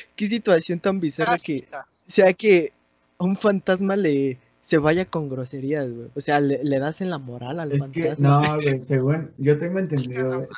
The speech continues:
Speaker 2: madre, otra vez este carnal, yo venía en buen pedo.
Speaker 1: Como que
Speaker 3: ¿Qué,
Speaker 1: se te
Speaker 3: qué?
Speaker 1: acerca y dice, "Verga, güey. Yo venía
Speaker 2: Ah, o
Speaker 1: en
Speaker 2: sea,
Speaker 1: plan, no me tienes que a-,
Speaker 2: el
Speaker 1: no
Speaker 2: fantasma
Speaker 1: me
Speaker 2: no
Speaker 1: tienes que
Speaker 2: dice,
Speaker 1: ofender,
Speaker 2: "Mames".
Speaker 1: güey".
Speaker 2: Le
Speaker 3: ¿Qué, güey,
Speaker 2: pones
Speaker 3: vas a
Speaker 2: cosas
Speaker 3: llorar?
Speaker 2: para que supiera que estaba aquí, güey.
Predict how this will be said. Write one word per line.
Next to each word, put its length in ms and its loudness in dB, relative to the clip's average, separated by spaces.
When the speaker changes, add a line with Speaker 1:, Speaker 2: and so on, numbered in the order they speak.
Speaker 2:
madre, 160 -8
otra 300 -6
vez 360 -18
este 200 -18
carnal, 360 -12
yo 120 -8
venía 180 -8
en 60 -10
buen 160 -4
pedo. 340 -6
Speaker 1:
Como 180 2
que 120 4
Speaker 3:
¿Qué, 60 4
Speaker 1:
se 80 0
te 0 -
Speaker 3:
qué? 80 6
Speaker 1:
acerca 340 6
y 60 8
dice, 160 -2
"Verga, 480 -6
güey. 280 -8
Yo 100 -2
venía 220 0
Speaker 2:
Ah, 100 10
o 20 10
Speaker 1:
en 60 8
Speaker 2:
sea, 80 4
Speaker 1:
plan, 280 4
no 80 6
me 120 4
tienes 320 -2
que 160 0
a-, 40 2
Speaker 2:
el 80 -4
Speaker 1:
no 100 -8
Speaker 2:
fantasma 300 0
Speaker 1:
me 60 4
Speaker 2:
no 60 -2
Speaker 1:
tienes 220 2
que 80 2
Speaker 2:
dice, 160 -6
Speaker 1:
ofender, 220 -8
Speaker 2:
"Mames". 220 -4
Speaker 1:
güey". 140 6
Speaker 2:
Le 60 -16
Speaker 3:
¿Qué, 40 8
güey, 120 10
Speaker 2:
pones 160 10
Speaker 3:
vas 80 4
a 40 4
Speaker 2:
cosas 120 6
Speaker 3:
llorar? 220 6
Speaker 2:
para 180 2
que 140 4
supiera 380 -2
que 120 -12
estaba 260 -2
aquí, 400 -10
güey. 180 -18